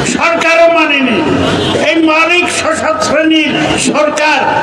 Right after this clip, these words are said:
শ্রমিকদের স্বার্থ দেখে না, মালিকদেরই দেখে। তারা মুসলিমীয়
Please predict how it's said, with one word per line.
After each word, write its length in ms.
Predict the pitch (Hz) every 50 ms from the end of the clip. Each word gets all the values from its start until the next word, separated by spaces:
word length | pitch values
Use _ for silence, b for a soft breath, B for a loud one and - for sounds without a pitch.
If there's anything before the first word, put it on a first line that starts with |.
| - - -
শ্রমিকদের 540 | - - 311 320 339 320 - 330 330 320 302 277 -
স্বার্থ 280 | - - 269 277 247 269 269 262 262
দেখে 220 | 277 269 233 240 233 233
না, 60 | - - - - - - - - 196 - 196 226
মালিকদেরই 540 | 277 311 320 330 320 269 254 320 302 302 311 294 285
দেখে। 260 | 262 - 202 202 208 - - - - - - - - - -
তারা 200 | 294 320 339 349 339 359
মুসলিমীয় 520 | 349 320 330 349 - 320 339 349 339 330